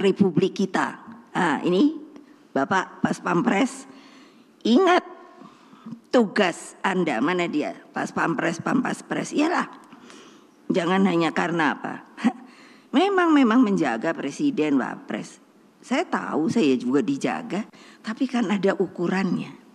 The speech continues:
Iling, ini bukan penjajah, ini rakyat Indonesia. Jadi, keyakinan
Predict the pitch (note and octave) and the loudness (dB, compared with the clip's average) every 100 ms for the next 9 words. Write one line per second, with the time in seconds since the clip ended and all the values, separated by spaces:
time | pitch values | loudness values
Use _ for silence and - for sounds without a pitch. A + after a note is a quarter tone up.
0 | - _ _ _ - - - - _ - | -20 _ _ _ -20 -20 -20 -20 _ -4
1 | G3+ A3 G3+ G3 D#3 A3+ - G#3 A3 F#3+ | 0 2 4 2 2 0 4 4 4 2
2 | F#3 F3+ F#3 E3 F3+ F3 E3 F#3 - - | 0 2 2 2 2 0 -2 -4 -10 -20
3 | - - - E3 G#3 G3+ E3+ E3+ F3 F#3 | -20 -20 -4 0 2 2 0 0 2 0
4 | - F#3 E3 E3+ E3 F3 D#3+ G3+ D3+ - | 2 2 6 6 6 4 2 0 -2 -8
5 | - - - _ _ _ _ _ _ _ | -18 -20 -20 _ _ _ _ _ _ _
6 | _ _ _ _ _ _ _ _ _ _ | _ _ _ _ _ _ _ _ _ _
7 | _ _ _ _ _ _ _ _ _ _ | _ _ _ _ _ _ _ _ _ _
8 | _ _ _ _ _ _ _ _ _ _ | _ _ _ _ _ _ _ _ _ _
9 | _ - - - - C3+ A#2+ C3+ A#3+ G3 | _ -20 -20 -20 -10 -8 -6 0 0 0
10 | - - - - - F3+ - - - - | -4 -12 -20 -20 -18 -18 -18 -20 -20 -20
11 | - - F#3 G3 G#3 C4 B3+ A3 | -12 -2 0 0 0 2 4 4